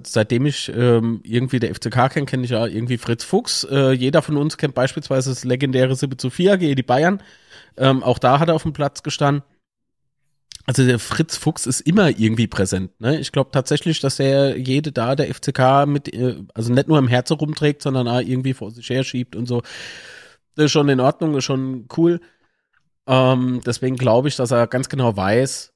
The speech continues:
ähm, sollte er jetzt wirklich austeilen, dann entweder wartet er die Relegation ab, ne? Also ich kann mir halt vorstellen, läuft's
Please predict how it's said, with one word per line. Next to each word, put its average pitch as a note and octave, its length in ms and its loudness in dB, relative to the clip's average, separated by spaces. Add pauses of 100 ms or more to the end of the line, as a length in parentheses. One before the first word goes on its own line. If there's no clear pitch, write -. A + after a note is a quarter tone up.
(120)
ähm, A#2 260 0
sollte C3 460 0
er B2+ 200 0
jetzt A#2+ 220 -4
wirklich C3+ 380 -6
austeilen, C3 840 0
dann A2 580 -4 (420)
entweder C#3 420 2
wartet B2 320 0
er B2 80 2
die A#2 140 -2
Relegation A2 600 -2
ab, G#3+ 280 -8 (760)
ne? D#3+ 360 -4
Also A#2 180 -2
ich A#2+ 80 -4
kann B2+ 120 -2
mir B2 80 0
halt B2 120 -2
vorstellen, C#3 560 -2
läuft's C3 340 2